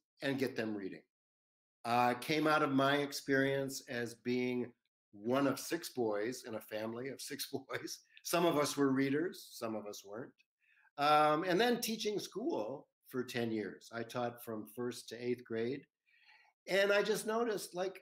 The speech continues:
a lot of my boys weren't really crazy about reading. Um,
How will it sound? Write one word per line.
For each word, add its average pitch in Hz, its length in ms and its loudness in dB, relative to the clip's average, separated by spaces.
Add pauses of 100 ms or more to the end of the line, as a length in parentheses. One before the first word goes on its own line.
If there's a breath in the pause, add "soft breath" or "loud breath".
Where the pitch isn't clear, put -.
(120)
a 170 80 -4
lot 185 320 2
of 190 60 0
my 190 160 4
boys 160 680 0
weren't 185 500 -2 (120)
really 160 340 2 (140)
crazy 139 400 0
about 123 280 -2 (100)
reading. 107 320 -2 (840)
Um, 113 920 0